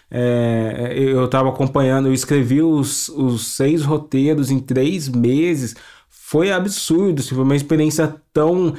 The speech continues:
empolgante quanto estressante pra mim. Eu amo e odeio aquilo, foi o, um céu infernal pra mim passar por tudo isso, porque eu aprendi, eu cresci muito como escritor.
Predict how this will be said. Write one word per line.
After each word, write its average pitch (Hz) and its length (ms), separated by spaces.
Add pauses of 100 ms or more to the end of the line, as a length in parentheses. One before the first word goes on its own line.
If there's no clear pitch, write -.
(180)
empolgante 147 840
quanto 156 280
estressante 147 840
pra 127 140
mim. 123 100
Eu 127 220
amo 151 180
e 202 40
odeio 139 420
aquilo, 127 400
foi 131 260
o, 135 640
um 139 240
céu 143 320
infernal 165 640
pra 131 160
mim 107 260 (260)
passar 127 320
por 135 140
tudo 131 200
isso, 117 160
porque 135 100
eu 123 40
aprendi, 135 320
eu 139 80
cresci 139 300
muito 151 360
como 143 260
escritor. 127 580